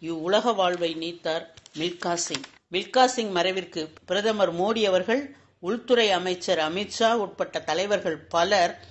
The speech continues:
இரங்கல் தெரிவித்துள்ளார்கள். விளையாட்டு பிரபலங்களும் Twitter உள்ளிட்ட சமூக வலைதளங்களில் தங்களுடைய இரங்கல் செய்தியை பதிவிட்டிருக்கின்றனர். தமிழக முதல்வர் ஸ்டாலின் அவர்கள்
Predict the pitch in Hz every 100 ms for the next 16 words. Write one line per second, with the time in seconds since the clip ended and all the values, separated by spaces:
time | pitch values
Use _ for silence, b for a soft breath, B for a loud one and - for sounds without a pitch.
0 | B - 185 226 220 196 156 156 151 139
1 | 135 160 - - 165 214 254 254 254 269
2 | 202 190 220 220 190 180 262 320 - -
3 | 247 277 294 320 302 233 226 220 240 247
4 | 247 190 226 269 269 190 190 202 180 175
5 | 175 175 170 165 180 175 170 170 165 196
6 | 240 240 233 170 165 160 165 156 175 160
7 | 143 135 151 139 131 - b b b b
8 | b 180 247 262 254 185 185 196 175 156
9 | - 196 214 247 226 175 170 175 180 294
10 | b